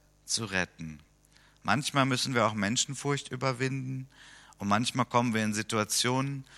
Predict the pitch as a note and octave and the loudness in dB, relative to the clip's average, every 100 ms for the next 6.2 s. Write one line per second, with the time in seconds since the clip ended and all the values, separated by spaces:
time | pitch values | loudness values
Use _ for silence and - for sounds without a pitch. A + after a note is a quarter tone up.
0 | - - G#2 F#2+ G2+ G#2+ A#2 C3+ - A2+ | -16 -4 -2 0 -2 -2 0 0 -2 -2
1 | G#2+ G#2 - G2 F2 F#2 F#2 F#2+ G2 G#2 | -2 -2 0 0 0 -4 -4 -2 2 2
2 | F2+ G2 G2+ - C3+ F#3+ C#3 A#2 A2 A2 | 2 0 -2 -2 -4 -2 0 0 0 0
3 | G2+ G2+ G#2 - - - F#2 F#2+ G#2 C#3+ | 0 0 -4 -14 -18 -6 -2 0 2 2
4 | D#3+ C3 B2 A#2 - G2 - - - - | 0 2 2 0 -2 -6 -6 -18 -20 -10
5 | F#2+ F#2 G2+ B2+ C3 A#2 A#2+ G#2+ F#2 D#2 | -8 -2 0 2 2 0 -2 -6 -8 -10
6 | - - | -14 -20